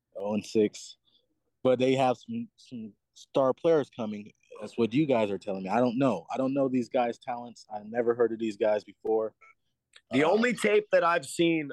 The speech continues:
Speaker 2: of Rashad Davis is when he had the kick return touchdown for the U, which, let's be clear,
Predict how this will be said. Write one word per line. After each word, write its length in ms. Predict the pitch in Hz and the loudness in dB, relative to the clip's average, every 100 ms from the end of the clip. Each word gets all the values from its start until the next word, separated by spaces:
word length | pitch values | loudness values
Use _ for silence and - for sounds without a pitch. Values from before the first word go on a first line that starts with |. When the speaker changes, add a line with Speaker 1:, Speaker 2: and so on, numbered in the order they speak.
| - 120 | -8 -4
Speaker 2:
of 320 | 120 120 107 _ 113 | -2 -4 -8 _ -20
Rashad 400 | - 131 123 120 | -10 -6 -6 -4
Davis 440 | 123 107 101 - _ _ _ - - - | -6 -6 -8 -10 _ _ _ -20 -20 -8
is 220 | 107 107 95 | -4 -4 -2
when 200 | 113 113 | -2 0
he 100 | 131 | 0
had 180 | 131 | 0
the 60 | 110 | -2
kick 220 | - - | -4 -4
return 260 | 151 147 139 | -2 -2 -2
touchdown 400 | 139 135 131 131 | -2 -2 -2 -2
for 140 | 135 | -6
the 80 | 123 | -6
U, 260 | 117 117 87 | -2 -4 -2
which, 400 | 117 123 - - _ _ _ _ _ | -2 -2 -4 -14 _ _ _ _ _
let's 160 | - 175 | -2 -2
be 160 | - 208 | -4 -10
clear, 460 | - 220 208 127 | -2 0 0 -2